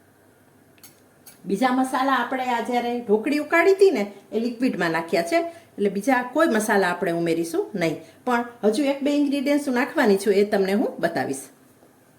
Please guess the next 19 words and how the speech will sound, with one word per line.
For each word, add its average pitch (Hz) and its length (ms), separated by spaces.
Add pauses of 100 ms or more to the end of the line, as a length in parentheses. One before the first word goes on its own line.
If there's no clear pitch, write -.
(1400)
ઢોકળીને 202 480
આપણે, 226 220 (640)
ઢોકળી 247 380
માટે 214 220
આપણે 196 260
રસાને 190 300 (160)
ઉકળવા 127 400
દઈએ 131 200 (1600)
અને 190 180
ગોળને 202 340
આપણે 214 200 (280)
સારી 165 320
રીતે 165 180 (120)
મિક્સ 202 200
થવા 135 260
દઈએ 135 220 (340)
અને 185 120 (100)
લીમડાની 240 540 (760)
અને 190 140